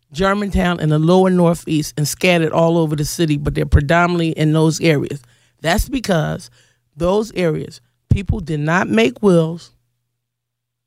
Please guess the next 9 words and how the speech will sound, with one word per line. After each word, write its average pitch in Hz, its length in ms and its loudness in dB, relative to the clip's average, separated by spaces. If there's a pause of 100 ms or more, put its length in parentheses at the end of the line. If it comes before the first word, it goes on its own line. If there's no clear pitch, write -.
(240)
and 175 160 -8
they 160 100 -4
died 190 640 0 (600)
without 175 540 -8 (540)
leaving 196 420 -4
a 240 60 0
will, 180 480 0 (160)
so 160 200 -6
they 165 180 -4